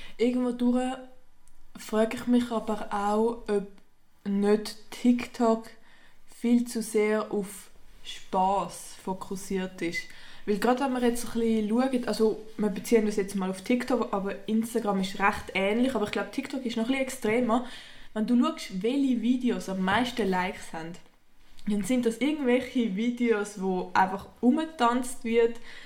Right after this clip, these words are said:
Es sind Videos, wo einfach nur Blödsinn gemacht wird. Also es sind nicht irgendwie Videos, wo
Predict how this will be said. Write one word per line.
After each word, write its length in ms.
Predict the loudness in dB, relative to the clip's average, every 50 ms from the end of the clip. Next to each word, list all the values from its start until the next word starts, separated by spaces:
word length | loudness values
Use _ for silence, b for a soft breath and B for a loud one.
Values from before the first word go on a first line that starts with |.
| B B B B B
Es 300 | -4 -2 -2 -4 -2 2
sind 400 | 4 4 4 4 2 -2 -4 -8 -16 -20 -20 -20 _ _ _ _ _ -6
Videos, 1000 | -4 -4 0 2 2 2 2 2 2 2 2 2 2 0 -2 -4 -8 -12 -12 -14 -14 -14 -16 -16 -16 -14 -10 -6
wo 160 | -2 -2 2
einfach 340 | 4 4 4 2 0 -4 0
nur 240 | 0 0 0 0 0
Blödsinn 720 | 0 0 2 4 4 4 4 2 -2 -4 -2 -2 -2 -4 -4
gemacht 560 | -2 0 2 4 2 2 0 -2 -8 -6 -4
wird. 540 | -4 -2 -2 -2 -4 -6 -8 -10 -14 -18 -18 B B B B B B B -2
Also 200 | -2 0 2 2
es 260 | 2 2 0 -2 -2
sind 160 | -2 0 2
nicht 140 | 2 0 0
irgendwie 440 | 0 0 0 0 0 0 0 -2 -4 -4
Videos, 600 | 0 2 2 2 2 2 2 2 2 2 0 0
wo 240 | 0 2 2 0